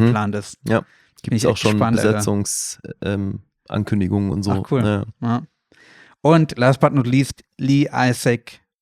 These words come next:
Speaker 1: Chung oder Chung geschrieben, ähm, der zum Beispiel Regie bei Minari aus
Speaker 2: Ja,
Speaker 1: dem
Speaker 2: ja.
Speaker 1: Jahr zwanzig zwanzig geführt hat.
Speaker 2: Auch ein Oscar-Film.
Speaker 1: Ja,
Speaker 2: Alter,
Speaker 1: Mann.
Speaker 2: Ey, was, also das hatte
Speaker 1: Krass,
Speaker 2: ich
Speaker 1: wa?
Speaker 2: wirklich null auf dem Schirm. Ich hab's nur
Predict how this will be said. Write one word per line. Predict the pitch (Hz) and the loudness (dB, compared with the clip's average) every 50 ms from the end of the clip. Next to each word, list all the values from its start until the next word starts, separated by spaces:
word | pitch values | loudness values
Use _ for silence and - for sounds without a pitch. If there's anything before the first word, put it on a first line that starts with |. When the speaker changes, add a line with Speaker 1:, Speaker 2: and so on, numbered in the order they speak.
| _ _ | _ _
Speaker 1:
Chung | - - - 127 127 139 135 127 | -6 -2 0 2 2 2 0 0
oder | - 110 101 101 98 95 95 _ _ _ | -2 -4 -4 -4 -6 -8 -10 _ _ _
Chung | - - 131 123 117 | -6 -2 0 0 0
geschrieben, | 101 92 - - 120 117 120 127 117 - _ _ _ _ _ _ _ _ _ _ _ _ _ _ - - _ - | 0 -2 -4 -6 -4 -2 0 -2 -2 -4 _ _ _ _ _ _ _ _ _ _ _ _ _ _ -20 -14 _ -2
ähm, | - 123 117 117 117 113 113 113 110 104 104 95 - _ _ _ - | 0 2 4 4 4 4 4 4 4 2 0 -2 -6 _ _ _ -2
der | - 117 113 110 110 - | 0 2 2 2 0 -2
zum | - - 120 | -2 -2 0
Beispiel | 107 104 101 - 123 113 | 0 0 0 0 -2 -2
Regie | 101 107 104 95 107 107 104 | -2 -2 -2 -2 -2 -2 -2
bei | 101 104 104 101 101 98 98 107 _ _ | -2 -2 -4 -4 -4 -4 -6 -8 _ _
Minari | - 120 110 107 107 110 107 104 101 98 98 - _ _ _ _ _ _ _ _ _ _ _ _ _ _ _ | -4 -2 -2 0 0 0 -2 -4 -4 -6 -10 -14 _ _ _ _ _ _ _ _ _ _ _ _ _ _ _
aus | - - | -10 -4
Speaker 2:
Ja, | 80 | -2
Speaker 1:
dem | 85 | 0
Speaker 2:
ja. | 95 98 | 2 2
Speaker 1:
Jahr | 117 117 | 2 0
zwanzig | - - 101 101 - - | 0 -4 -8 -8 -10 -12
zwanzig | - - 104 104 - 104 104 | -12 -10 -10 -10 -10 -12 -14
geführt | - - - - - 117 107 - | -14 -16 -16 -14 -12 -12 -10 -8
hat. | 110 101 - - _ - | -10 -12 -12 -14 _ -8
Speaker 2:
Auch | - - 92 | -4 -4 -2
ein | 87 - | -2 -4
Oscar-Film. | 69 - - - - - - - - - - - _ _ _ - | -6 -6 -6 -6 -8 -6 -6 -6 -6 -6 -8 -12 _ _ _ -4
Speaker 1:
Ja, | 85 | -2
Speaker 2:
Alter, | 85 104 104 | 0 0 0
Speaker 1:
Mann. | 104 104 104 101 - _ _ _ _ _ _ _ - | 0 0 -2 -4 -6 _ _ _ _ _ _ _ -14
Speaker 2:
Ey, | - - - | -14 -10 -8
was, | - - - - - _ _ - | -6 -6 -6 -6 -8 _ _ -6
also | 107 87 101 | -4 -4 -4
das | - - 120 135 - - | -2 0 0 0 2 2
hatte | 143 - - | 0 0 0
Speaker 1:
Krass, | 123 113 | 0 -2
Speaker 2:
ich | - - | 0 2
Speaker 1:
wa? | 123 | 2
Speaker 2:
wirklich | 127 160 151 120 110 - - - - | 2 2 2 0 0 -2 -4 -10 -6
null | 120 101 101 101 107 117 131 147 139 113 - | -2 0 0 2 4 4 4 4 2 2 0
auf | - - 110 113 - | -2 -2 -2 0 -2
dem | 107 - | -6 -4
Schirm. | - - 110 101 98 104 87 - | -2 0 0 0 0 -2 -4 -6
Ich | - - | -6 -6
hab's | 107 - _ _ - - - - | -6 -6 _ _ -14 -10 -4 -2
nur | 110 110 113 110 107 107 101 - - | 0 2 2 2 2 0 0 -2 -6